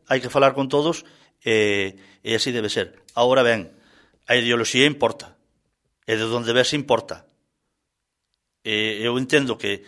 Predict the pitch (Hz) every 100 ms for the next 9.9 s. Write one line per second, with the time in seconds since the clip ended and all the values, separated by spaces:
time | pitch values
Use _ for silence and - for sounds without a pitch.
0 | - 127 131 139 160 139 123 113 - 131
1 | - 120 127 - 139 147 139 139 - 143
2 | 151 147 - _ _ _ _ _ _ 117
3 | 113 123 147 147 143 156 147 110 101 -
4 | _ _ _ _ _ _ _ _ _ _
5 | - 127 98 _ _ _ - 110 - 190
6 | 180 151 110 95 90 - _ _ - 131
7 | 185 190 190 151 127 98 92 - _ _
8 | _ - 117 165 165 156 123 117 127 147
9 | 160 151 147 151 135 110 98 95 90